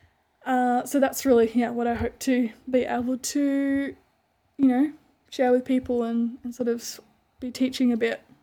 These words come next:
um, on this podcast. So hopefully you enjoy that. And so,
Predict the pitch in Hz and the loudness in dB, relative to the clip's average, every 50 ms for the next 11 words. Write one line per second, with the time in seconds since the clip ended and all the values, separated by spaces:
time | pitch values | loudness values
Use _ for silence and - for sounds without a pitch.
0 | _ _ - 240 233 233 233 226 233 240 254 - 254 240 247 240 - _ - 262 | _ _ -12 -10 -8 -6 -4 -4 -4 -4 -6 -8 -10 -10 -10 -10 -10 _ -8 -8
1 | - - 262 277 339 392 - - - 269 - - - _ _ _ _ - 294 277 | -6 -4 -2 -2 -2 -4 -8 -14 -20 -18 -18 -20 -20 _ _ _ _ -12 -6 -4
2 | 269 269 262 262 262 262 262 262 269 - 262 247 247 254 240 233 233 233 233 262 | 0 0 2 2 2 2 2 0 0 0 0 0 0 0 0 0 0 0 0 -2
3 | 349 - - - - - - - - - _ _ _ _ _ _ _ _ _ _ | -2 -4 -6 -10 -20 -20 -20 -20 -20 -20 _ _ _ _ _ _ _ _ _ _
4 | _ - 262 262 262 254 254 254 - - 277 262 254 254 254 254 254 254 254 254 | _ -2 2 4 6 6 4 4 2 0 2 2 4 4 4 4 4 4 4 4
5 | 254 254 254 269 | 2 2 0 -2